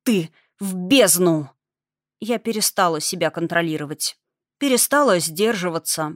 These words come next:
пытаясь не допустить, чтобы темная энергия выплеснулась волной. Внутри что-то колыхнулось. «Впусти нас.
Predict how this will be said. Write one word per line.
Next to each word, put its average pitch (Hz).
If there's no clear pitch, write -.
пытаясь 196
не 202
допустить, 190
чтобы 175
темная 180
энергия 180
выплеснулась 170
волной. 156
Внутри 240
что-то 214
колыхнулось. 180
«Впусти -
нас. -